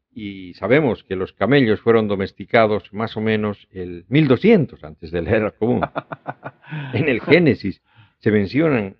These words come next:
Speaker 1: los camellos en las historias de Abraham, José, Jacob, cuarenta y siete veces,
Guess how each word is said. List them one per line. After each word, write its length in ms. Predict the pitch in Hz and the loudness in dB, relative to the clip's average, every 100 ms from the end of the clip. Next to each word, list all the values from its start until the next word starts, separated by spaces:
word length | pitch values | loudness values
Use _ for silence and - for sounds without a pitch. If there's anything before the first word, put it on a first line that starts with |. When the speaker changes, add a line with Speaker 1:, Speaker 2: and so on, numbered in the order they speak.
| _ - | _ -16
Speaker 1:
los 160 | 85 | -14
camellos 540 | - 101 180 139 - _ _ | -8 -2 0 0 -2 _ _
en 120 | - | -8
las 140 | 90 87 | -8 -8
historias 400 | 90 113 110 87 | -6 0 0 0
de 80 | 76 | -4
Abraham, 540 | 76 95 135 147 143 _ _ | -6 0 0 0 -8 _ _
José, 520 | - - 110 120 - _ | -14 -4 -2 -2 -8 _
Jacob, 440 | 95 - 117 113 110 _ _ _ _ _ _ _ | -10 -2 4 4 4 _ _ _ _ _ _ _
cuarenta 320 | 110 113 113 | 0 0 0
y 20 | |
siete 300 | 110 151 135 | 0 0 4
veces, 480 | 127 113 - - - | 4 4 0 -20 -20